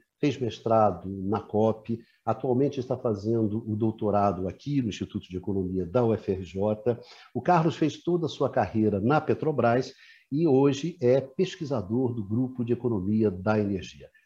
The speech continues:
Bem-vindo, Carlos. Obrigado por você ter aceitado o nosso convite, né? Hoje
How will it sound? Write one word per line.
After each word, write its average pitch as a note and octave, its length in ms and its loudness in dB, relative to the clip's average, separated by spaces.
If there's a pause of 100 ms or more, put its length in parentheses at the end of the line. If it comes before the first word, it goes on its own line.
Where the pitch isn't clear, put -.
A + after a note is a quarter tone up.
Bem-vindo, D3+ 420 2
Carlos. C3+ 540 2
Obrigado A2+ 440 0
por G2 140 -14
você - 180 -4
ter A#2 160 -2
aceitado G2 520 -2
o F2+ 80 -6
nosso G#2 300 -2 (120)
convite, G#2 580 -6
né? A#2 160 0 (600)
Hoje A2 760 0